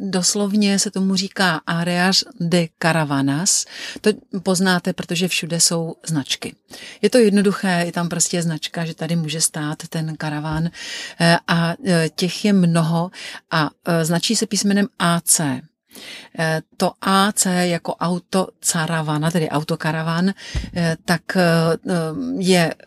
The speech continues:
mm, zmapováno, eh, právě třeba na webové stránce Areas ac, areas A C tečka com. A tam najdete úžasnou mapu celého Španělska. Eh, když ji rozkry-, když se na ní podíváte, tak s-,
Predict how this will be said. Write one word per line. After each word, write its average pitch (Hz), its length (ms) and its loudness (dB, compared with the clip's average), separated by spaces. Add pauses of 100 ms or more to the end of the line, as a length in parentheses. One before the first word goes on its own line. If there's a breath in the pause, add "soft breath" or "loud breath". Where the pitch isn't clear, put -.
(200)
mm, 165 440 -2
zmapováno, 185 960 2 (340 loud breath)
eh, 160 120 0 (140)
právě 170 380 2
třeba 175 260 -2
na 170 120 2
webové 170 400 2
stránce 165 840 -2 (260 loud breath)
Areas 160 720 2 (260)
ac, - 460 0 (200)
areas 160 500 -2 (100)
A 156 200 -4
C 156 420 -6
tečka 156 560 -6 (480 loud breath)
com. 165 300 -2 (440 loud breath)
A 180 60 0
tam 226 320 2
najdete 226 500 4
úžasnou 208 440 0
mapu 180 280 -4 (460 loud breath)
celého 220 300 4
Španělska. 165 680 -2 (380 loud breath)
Eh, 175 160 2
když 180 200 2
ji 202 80 4
rozkry-, 185 380 -2
když 190 180 0
se 208 100 -4
na 202 60 -2
ní 202 100 0
podíváte, 175 500 -6
tak 180 160 -8
s-, - 100 -10